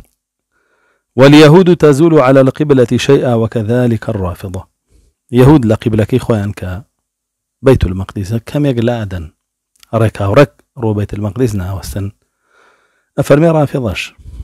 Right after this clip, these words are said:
یاخود دەماتوانین چۆن تەفسیری کەی، یەهود جگە لە بەیت المەقدیس قیبلەیەکی تری خۆیانیان هەیە،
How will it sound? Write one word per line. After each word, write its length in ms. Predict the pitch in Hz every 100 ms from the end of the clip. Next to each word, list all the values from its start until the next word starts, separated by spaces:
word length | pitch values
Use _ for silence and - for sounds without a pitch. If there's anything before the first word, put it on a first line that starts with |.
| - - _ - - - _
یاخود 280 | 123 147 135 123
دەماتوانین 520 | 127 135 120 120 120
چۆن 180 | - 110 117 - _ _ _ _ _ _ _ _ _ -
تەفسیری 420 | 87 - 131 110 110
کەی، 160 | 135 226 196 120
یەهود 340 | 113 135 175 139 175 294 _ - - - - 113
جگە 220 | 135 143 113
لە 80 | 98 92
بەیت 180 | 135 139
المەقدیس 500 | 117 95 90 - 143 -
قیبلەیەکی 360 | 127 180 127
تری 220 | - 139 107
خۆیانیان 460 | 131 107 92 92 87
هەیە، 160 | 92